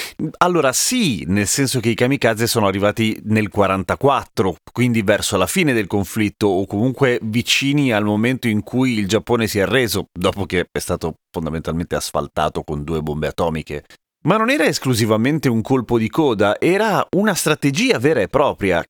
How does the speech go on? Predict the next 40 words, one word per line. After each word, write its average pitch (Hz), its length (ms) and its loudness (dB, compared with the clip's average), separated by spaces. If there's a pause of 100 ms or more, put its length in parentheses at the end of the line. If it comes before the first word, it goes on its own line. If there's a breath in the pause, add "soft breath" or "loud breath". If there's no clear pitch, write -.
(120)
una 175 180 2
strategia 170 600 0
che 165 140 0
voleva 120 320 2
sopperire 175 640 2
a 110 60 0
una 104 180 2
grandissima 117 800 2
mancanza 107 840 0
tecnologica 98 840 0
che 107 260 0
era 113 240 2
in 113 140 0
via 117 180 2
di 110 100 0
perfezionamento, 110 920 0
ma 98 120 2
ancora 110 400 0
molto 127 440 0
lontana 123 380 0
dall'essere 113 420 2
efficace, 123 480 0
ovvero 113 440 2 (140)
delle 131 320 0
bombe 190 560 0
o - 140 0
dei 185 140 2
missili 147 520 0
che 160 140 0
avessero 123 360 0
un 147 60 -2
sistema 107 380 0
di 120 80 0
puntamento, 107 720 0
che 104 180 -4
colpissero 131 640 0
là 110 140 4
dove 110 300 2
dovevano 98 380 2
colpire. 87 600 -2